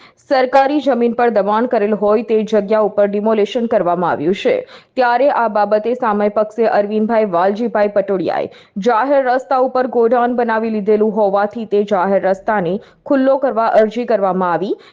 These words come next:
જેથી આ જગ્યાએ ડી આઈ એલ આર અમરેલી દ્વારા બે હજાર બાવીસમાં વિવાદિત સ્થળની માપણી કરવામાં આવેલ હોય, જેથી દબાણ કરેલું હોવાનું સાબિત થતા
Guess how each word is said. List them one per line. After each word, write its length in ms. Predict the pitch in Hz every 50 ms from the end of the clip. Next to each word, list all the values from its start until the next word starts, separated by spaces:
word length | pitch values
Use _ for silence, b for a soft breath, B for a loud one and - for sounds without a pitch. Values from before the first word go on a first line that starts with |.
| B -
જેથી 320 | 220 262 285 311 330 294 262
આ 80 | 269 262 294
જગ્યાએ 420 | 277 226 214 247 233 233 233 233 262 233
ડી 180 | 214 240 240 - - 226
આઈ 180 | 233 233 - 170 214
એલ 140 | 220 220 - - 208 208
આર 280 | 196 190 185 202 269 269 B B B B - 202 226
અમરેલી 420 | 240 247 262 269 277 269 277 269 254 240
દ્વારા 260 | 226 220 220 226 226
બે 160 | 220 220 220 240 247 233
હજાર 260 | 220 226 240 220 226 220 185 202
બાવીસમાં 560 | 196 202 202 220 233 226 220 190 156 160 175
વિવાદિત 460 | 202 202 208 202 202 202 208 220 214 -
સ્થળની 420 | - 240 208 208 202 208 202 202 190 185
માપણી 340 | 185 196 196 233 247 269
કરવામાં 480 | 262 269 208 185 180 170 170 170 143 160 175
આવેલ 240 | 175 175 175 180 -
હોય, 240 | 240 214 - - B B B B B B -
જેથી 300 | 208 233 254 262 277 226 220
દબાણ 400 | 208 208 233 233 254 294 - 302
કરેલું 340 | 254 254 254 254 262 254 233
હોવાનું 340 | 220 226 220 220 226 233 233
સાબિત 460 | - 240 202 185 190 214 208 - -
થતા 300 | 262 254 247 - -